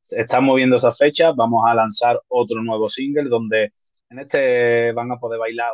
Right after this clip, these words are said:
un poquito más la gente y tiene un rollo bastante, bastante chulo. Y nada, estamos ya pendientes de grabar videoclip y,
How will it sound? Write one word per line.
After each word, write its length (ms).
un 80
poquito 360
más 160
la 100
gente 540
y 500
tiene 220
un 200
rollo 300
bastante, 640
bastante 360
chulo. 400
Y 200
nada, 220
estamos 280
ya 140
pendientes 360
de 80
grabar 300
videoclip 340
y, 640